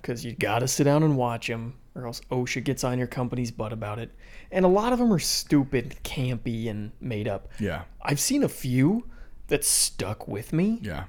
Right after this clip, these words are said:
Speaker 1: because they were realistic scenes that actually happened with real photos
Speaker 2: Yeah.
Speaker 1: from the aftermath. It's grisly.
Speaker 2: Yeah.
Speaker 1: And when you see that, it does make you think, "You know what?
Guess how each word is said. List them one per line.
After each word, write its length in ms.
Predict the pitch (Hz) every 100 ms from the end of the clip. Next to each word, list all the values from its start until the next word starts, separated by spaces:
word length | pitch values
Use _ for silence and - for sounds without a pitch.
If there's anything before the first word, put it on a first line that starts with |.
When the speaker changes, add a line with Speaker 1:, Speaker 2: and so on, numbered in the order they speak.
| -
Speaker 1:
because 480 | 147 - 160 139 139
they 140 | 135
were 340 | 127 120 110
realistic 720 | 107 110 113 104 120 - 135
scenes 540 | - - 107 123 139 -
that 120 | - -
actually 340 | 120 - 127
happened 580 | 123 131 120 143 139 143
with 140 | 143
real 320 | - 113 113 110
photos 680 | - 98 90 80 71 -
Speaker 2:
Yeah. 160 | 85 62 - -
Speaker 1:
from 140 | -
the 100 | 92
aftermath. 580 | 95 - - 98 104 - - - -
It's 160 | 180
grisly. 720 | - 110 95 117 131 92 - - -
Speaker 2:
Yeah. 200 | 90 -
Speaker 1:
And 300 | 143 135 117
when 140 | 139 151
you 100 | 127
see 220 | - 147
that, 200 | 190 240
it 160 | 262 247
does 260 | 226 240
make 160 | 165 143
you 80 | 127
think, 260 | 123 120
"You 60 | 180
know 80 | 190
what? 220 | 220 -